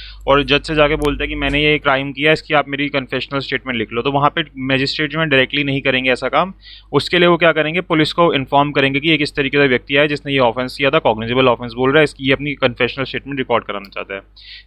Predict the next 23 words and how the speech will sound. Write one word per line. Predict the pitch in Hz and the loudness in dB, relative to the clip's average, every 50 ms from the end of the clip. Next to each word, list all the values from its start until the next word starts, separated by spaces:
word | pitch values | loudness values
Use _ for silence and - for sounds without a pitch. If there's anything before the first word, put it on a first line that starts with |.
| - | -4
Then | - 160 175 | -2 -2 0
जो | 190 208 | 0 -2
पुलिस | 202 - 190 180 185 180 180 | -2 0 0 0 0 0 0
है, | 196 185 | -2 0
जो | 175 190 190 190 185 - - _ _ _ _ _ _ _ _ _ _ _ _ _ _ _ _ 127 | 0 0 0 0 0 -4 -10 _ _ _ _ _ _ _ _ _ _ _ _ _ _ _ _ -4
नेसेसरी | 131 127 127 147 139 - 175 170 | -4 -2 -2 -4 -4 -2 -4 -4
स्टेप्स | - - 170 160 - - | -2 0 -2 -2 0 -2
होते | 170 165 - 156 | -4 -4 -4 -4
हैं | 156 | -4
चैप्टर | 147 151 - - 156 | -4 -4 -4 -4 -6
ट्वेल्व | - 151 143 143 | -4 -2 -2 -2
के | 135 151 | -2 -4
हिसाब | 143 - 147 135 | -4 -4 -6 -6
से | - - | -6 -6
वो | 151 131 131 135 | -4 -2 0 0
लेगी, | 143 147 139 151 180 175 - _ _ _ _ _ _ _ _ _ _ | 0 -2 -2 -4 -10 -14 -16 _ _ _ _ _ _ _ _ _ _
जो | 110 110 127 | -10 -8 -6
भी | 123 131 135 135 | -4 -4 -4 -4
हमें | 131 131 131 | -4 -4 -6
बताए | 123 127 123 120 120 123 | -6 -2 0 0 0 0
गए | 123 | 0
हैं, | 127 127 | -2 -4
जो | 127 127 131 123 | -4 -6 -6 -8